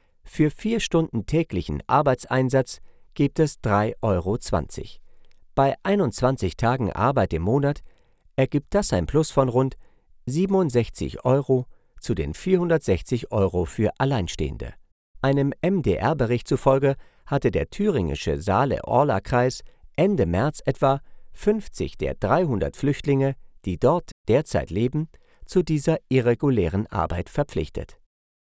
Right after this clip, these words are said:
Sie erhalten das Geld auf ihre Bezahlkarte überwiesen. Geplant sei ihr Einsatz unter anderem beim Bauhof, in Vereinen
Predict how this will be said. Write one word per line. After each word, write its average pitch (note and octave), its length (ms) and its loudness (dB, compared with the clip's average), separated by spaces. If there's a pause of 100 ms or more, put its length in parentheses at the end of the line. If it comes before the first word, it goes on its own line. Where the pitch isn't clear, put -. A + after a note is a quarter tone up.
Sie E3 160 0
erhalten C3+ 400 2
das C3+ 200 0
Geld - 280 0
auf - 200 -4
ihre A2+ 240 -2
Bezahlkarte G2+ 680 -2
überwiesen. D#2 540 -4 (640)
Geplant F#3+ 440 0
sei F2+ 160 2
ihr - 240 -2
Einsatz D3+ 400 0
unter - 300 0
anderem A#2+ 420 0
beim E2 360 -2
Bauhof, C#3 560 2 (360)
in A#2 140 2
Vereinen F3 580 0